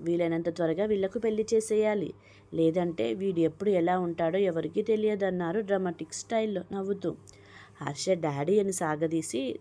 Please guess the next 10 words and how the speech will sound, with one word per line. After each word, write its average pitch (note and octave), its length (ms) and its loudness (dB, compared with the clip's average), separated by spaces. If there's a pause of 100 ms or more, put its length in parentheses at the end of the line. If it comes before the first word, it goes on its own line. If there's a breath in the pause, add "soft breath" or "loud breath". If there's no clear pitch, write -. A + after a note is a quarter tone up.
(120)
తల్లి D#3+ 220 -4
యమున E3+ 300 0
గారి E3+ 260 0
వైపు E3 260 -2
తిరిగి, D#3+ 480 -4 (440 loud breath)
"మామ్, E3+ 280 0 (120)
నువ్వు F#3+ 160 -4
డాడీ D#3 240 0
మాటలు G3 320 -2
పట్టించుకోకు, G#3 760 -6